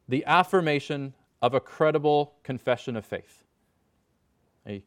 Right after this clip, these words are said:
a genuine seeming confession of faith. When we baptize someone, as we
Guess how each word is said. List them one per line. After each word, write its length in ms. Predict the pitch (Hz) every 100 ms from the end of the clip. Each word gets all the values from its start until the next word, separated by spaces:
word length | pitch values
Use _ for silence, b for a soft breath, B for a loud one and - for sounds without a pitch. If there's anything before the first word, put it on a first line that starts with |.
| -
a 80 |
genuine 680 | 107 107 143 170 190 175 165
seeming 400 | 151 151 139 135
confession 420 | 135 117 127 -
of 80 | 113
faith. 180 | 101 95
When 120 | 127
we 80 | 151
baptize 560 | 151 175 180 - 147 -
someone, 280 | 117 110
as 160 | 117 123
we 200 | 139 131